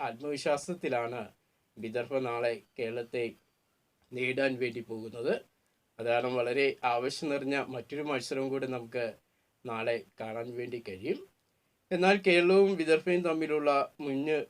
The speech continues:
നേരിട്ട മത്സരങ്ങൾ എടുത്തു നോക്കിയാൽ അവിടെ മേധാവിത്വം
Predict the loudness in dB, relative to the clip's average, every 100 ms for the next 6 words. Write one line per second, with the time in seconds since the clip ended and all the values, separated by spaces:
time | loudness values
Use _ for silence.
0 | -6 -2 -2 0 0 0 -4 -4 -4 0
1 | -2 -2 -4 -4 -4 -2 0 0 _ _
2 | _ _ 2 4 4 6 6 8 6 4
3 | 0 0